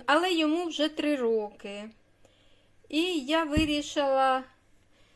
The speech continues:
його переварити так, як воно тут свіже, тільки цукор і абрикоси. Оце в мене все, що лишилося. Це велика баночка. Декілька баночок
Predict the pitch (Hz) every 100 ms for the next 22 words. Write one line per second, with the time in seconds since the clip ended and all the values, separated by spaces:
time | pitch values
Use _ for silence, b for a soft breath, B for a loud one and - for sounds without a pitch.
0 | b - 247 262 294 294 285 277 254 269
1 | 285 349 349 277 - 254 254 254 240 247
2 | 247 254 247 240 233 - 247 311 339 320
3 | 330 330 339 _ b b b b - 269
4 | 247 262 254 - 554 440 392 311 - 302
5 | 359 330 285 247 269 254 - 196 202 -
6 | 220 214 220 b b b b - 262 320
7 | 294 277 269 269 - - 262 254 277 269
8 | 294 - 403 403 294 277 - 277 262 269
9 | - - _ _ b b b - 254 226
10 | 226 311 294 247 247 254 247 233 - -
11 | 233 233 240 _ _ b b b - 277
12 | 285 277 - 262 269 277 254 247 247 247